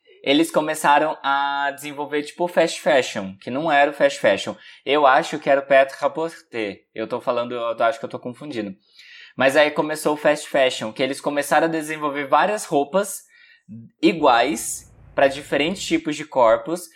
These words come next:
porque era muito mais fácil a mulher ir naquela loja, pegar aquela roupa, vestir e sair andando do que ir num, numa galeria ou num ateliê pro, pro alfaiate desenvolver a roupa pro corpo daquela pessoa especificamente.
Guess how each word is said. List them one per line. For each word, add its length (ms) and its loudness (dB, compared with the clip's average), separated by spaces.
porque 280 2
era 120 4
muito 220 -6
mais 200 -4
fácil 300 0
a 40 -6
mulher 340 2
ir 60 -4
naquela 340 0
loja, 480 4
pegar 240 2
aquela 260 0
roupa, 540 -4
vestir 460 -2
e 80 -6
sair 280 4
andando 460 4
do 140 0
que 140 -4
ir 920 -4
num, 560 -6
numa 360 -4
galeria 960 2
ou 280 4
num 180 -6
ateliê 920 -2
pro, 360 -4
pro 180 4
alfaiate 800 4
desenvolver 640 -4
a 60 4
roupa 280 -2
pro 160 -8
corpo 400 -4
daquela 440 0
pessoa 400 -4
especificamente. 1160 -6